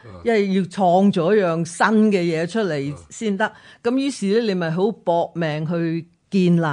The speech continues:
Speaker 2: 一個民主嘅制度啦，
Speaker 1: 嗯。
Speaker 2: 係咪？咁所以呢，就喺嗰幾十年裏面呢，我哋其實主要係爭取做呢啲嘢。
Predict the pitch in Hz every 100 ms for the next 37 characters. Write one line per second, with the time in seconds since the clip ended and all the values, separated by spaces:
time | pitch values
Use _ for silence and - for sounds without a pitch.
0 | - 202 185 165 151 151 131 117 127 143
1 | 170 185 156 160 143 139 131 127 156 165
2 | 151 120 156 - - _ - 330 330 285
3 | 277 285 202 170 208 - 156 139 214 151
4 | 190 - 143 143 135 139 156 151 139 170
5 | 151 135 131 _ _ - 135 139 - 165
6 | 175 180 151 127 180 165 156 139 135 120
7 | 127 147 151 143